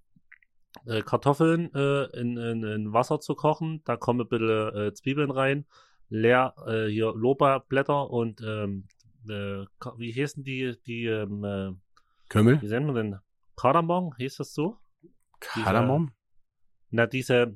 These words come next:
Speaker 1: wie nennt man denn diese schwarzen Pfefferkörner? Wie
Speaker 2: Äh,
Speaker 1: nennt man die?
Speaker 2: schwarze Pfefferkörner?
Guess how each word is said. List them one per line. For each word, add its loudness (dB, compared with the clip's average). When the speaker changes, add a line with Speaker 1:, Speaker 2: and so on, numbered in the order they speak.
Speaker 1:
wie -8
nennt 0
man 0
denn 0
diese -4
schwarzen 0
Pfefferkörner? 0
Wie -8
Speaker 2:
Äh, -2
Speaker 1:
nennt -2
man -4
die? -4
Speaker 2:
schwarze -6
Pfefferkörner? -10